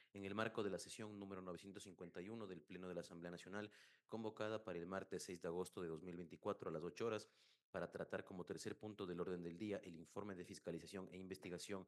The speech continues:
sobre la situación de la protección de la naturaleza y los derechos colectivos de las comunas de la provincia de Santa Elena,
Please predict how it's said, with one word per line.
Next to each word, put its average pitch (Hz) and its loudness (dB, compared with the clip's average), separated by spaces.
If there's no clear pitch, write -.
sobre 87 0
la 80 2
situación 101 -4
de 92 2
la 87 4
protección 87 -6
de 90 2
la 87 2
naturaleza 85 0
y - -2
los 82 4
derechos 82 0
colectivos 87 0
de 92 -4
las 80 -2
comunas 87 -4
de 90 2
la 80 2
provincia 85 -2
de 82 -6
Santa 92 -4
Elena, 92 -2